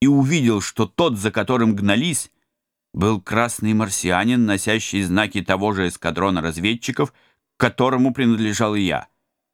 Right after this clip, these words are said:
Его небольшой летательный аппарат лежал невдалеке.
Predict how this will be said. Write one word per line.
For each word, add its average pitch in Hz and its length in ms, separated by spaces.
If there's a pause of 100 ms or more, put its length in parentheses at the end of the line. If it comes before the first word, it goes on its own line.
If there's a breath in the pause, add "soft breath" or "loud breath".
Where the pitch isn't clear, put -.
(480)
Его 90 280
небольшой 92 480
летательный 76 640
аппарат 76 440
лежал 80 340
невдалеке. 78 680